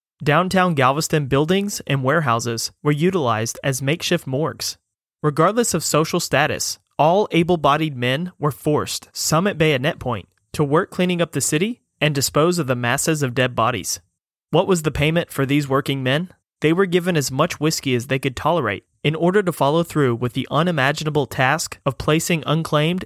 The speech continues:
and unidentifiable bodies onto barges that were taken offshore and thrown into the Gulf. This effort would prove fallible, as most of the bodies washed back up onto the beach, adding to the horrific experience. The last resort was to commence mass cremations before the bodies began to decay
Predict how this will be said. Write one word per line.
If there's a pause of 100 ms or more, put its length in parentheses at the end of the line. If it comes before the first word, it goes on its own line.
and
unidentifiable
bodies
onto
barges
that
were
taken
offshore
and
thrown
into
the
Gulf. (460)
This
effort
would
prove
fallible, (220)
as
most
of
the
bodies
washed
back
up
onto
the
beach, (300)
adding
to
the
horrific
experience. (680)
The
last
resort
was
to
commence
mass
cremations
before
the
bodies
began
to
decay